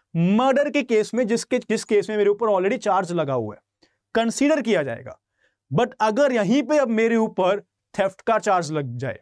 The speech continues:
कि इस बंदे ने चोरी भी की है, so in that case it will be taken as an evidence, यानी कि डायरेक्टली मुझे सजा हो जाएगी कि इस बंदे ने एक्सेप्ट किया कि वो चोरी करने गया था।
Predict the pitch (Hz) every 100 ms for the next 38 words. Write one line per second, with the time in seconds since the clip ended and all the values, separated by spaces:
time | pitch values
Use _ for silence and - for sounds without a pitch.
0 | _ _ _ _ _ _ 190 180 156 196
1 | 202 214 208 202 196 220 214 196 180 143
2 | 110 _ _ _ - 208 233 226 196 180
3 | 220 277 - 277 202 240 - - _ _
4 | - 247 226 240 277 208 233 185 170 -
5 | 180 165 147 220 247 - 143 135 143 147
6 | 240 180 127 - - 156 170 208 208 277
7 | 285 _ _ - 147 175 214 247 262 247
8 | 240 190 202 185 180 185 208 202 156 180
9 | 180 190 190 - 220 226 208 196 196 185
10 | 175 156 160 143 147 135 110 -